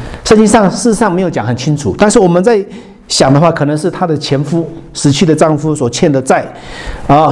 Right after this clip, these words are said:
或者是她这个人故意要来讨债，因为呢，她是非常无助的人，可能是留下来的孩子的，呃，这个生活的需要，她受到了冤屈，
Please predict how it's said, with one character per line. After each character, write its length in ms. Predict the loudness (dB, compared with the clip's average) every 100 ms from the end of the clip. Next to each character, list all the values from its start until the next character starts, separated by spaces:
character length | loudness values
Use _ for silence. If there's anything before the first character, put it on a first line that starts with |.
| 0
或 140 | 2 4
者 80 | 4
是 160 | 2
她 340 | 2 2 2 0 -4 -2
这 80 | 2
个 120 | 4
人 220 | 4 2
故 220 | 0 -2 -2
意 100 | 0
要 120 | 0
来 140 | 0
讨 180 | -2 -4
债， 260 | -2 -2 -2
因 120 | -4
为 120 | -2 -2
呢， 200 | -4 -6 -12
她 120 | -4 0
是 120 | 2
非 120 | 2
常 160 | 2 0
无 160 | -2
助 140 | 0 2
的 80 |
人， 320 | 2 0 -4 -12 -20 -20 -20 -20 -12 0
可 100 | 4
能 100 | 4
是 140 | 4
留 140 | 4 4
下 160 | 4
来 100 | 4
的 100 | 2
孩 220 | 2 0
子 120 | -2 0
的， 260 | 0 -2 -8 -2
呃， 100 | 0
这 80 | 2
个 80 |
生 160 | 0 0
活 100 | 0
的 80 | -2
需 240 | -2 0
要， 220 | 2 0 -2
她 140 | -6
受 160 | -2 0
到 140 | 2
了 80 | 0
冤 180 | 0 -2
屈， 360 | -4 -4 -4